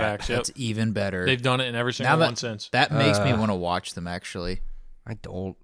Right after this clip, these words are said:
Speaker 1: It's
Speaker 2: For
Speaker 1: not
Speaker 2: it.
Speaker 1: necessarily Tom Cruise hanging, but they do it in every single one.
Speaker 3: Okay.
Speaker 2: Hmm.
Speaker 3: Yeah, I just, I think I missed the team aspect 'cause I was on board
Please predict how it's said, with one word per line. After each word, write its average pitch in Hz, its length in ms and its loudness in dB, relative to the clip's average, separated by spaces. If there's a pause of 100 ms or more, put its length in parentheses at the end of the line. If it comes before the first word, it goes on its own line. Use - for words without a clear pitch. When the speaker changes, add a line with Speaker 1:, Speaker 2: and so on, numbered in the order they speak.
(120)
Speaker 1:
It's - 100 -8
Speaker 2:
For 214 80 0
Speaker 1:
not 277 180 4
Speaker 2:
it. 277 40 -2
Speaker 1:
necessarily 254 560 0
Tom 220 240 -2
Cruise 277 300 -2
hanging, 123 400 -6 (1160)
but - 220 -12
they 127 120 -12
do 107 160 -12
it 98 40 -16
in - 60 -20
every - 160 -20
single - 260 -20 (360)
one. 95 100 -6
Speaker 3:
Okay. 90 260 -10 (800)
Speaker 2:
Hmm. 87 260 -10 (380)
Speaker 3:
Yeah, 143 300 4
I 147 100 0
just, 170 240 0
I 143 60 2
think 208 200 -2
I 247 60 4
missed 113 640 0
the 104 180 -2
team 190 400 -4
aspect - 480 -6
'cause 123 140 0
I 135 60 2
was 139 220 0
on 214 280 2
board 175 580 2